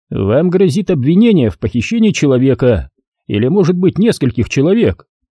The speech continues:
плюс, судя по виду мистера Брейзела, в применении насилия. Вы что же, надеялись скрыть ото всех то, что кто-то из членов экипажа выжил, и что тарелка была не одна?" Хендрикс отбросил затушенную спичку.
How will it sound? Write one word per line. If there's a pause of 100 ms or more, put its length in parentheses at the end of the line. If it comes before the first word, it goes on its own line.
(120)
плюс,
судя
по
виду
мистера
Брейзела, (260)
в
применении
насилия. (840)
Вы
что
же,
надеялись
скрыть
ото
всех (380)
то,
что
кто-то
из
членов
экипажа
выжил, (400)
и
что
тарелка
была
не
одна?" (960)
Хендрикс
отбросил
затушенную
спичку.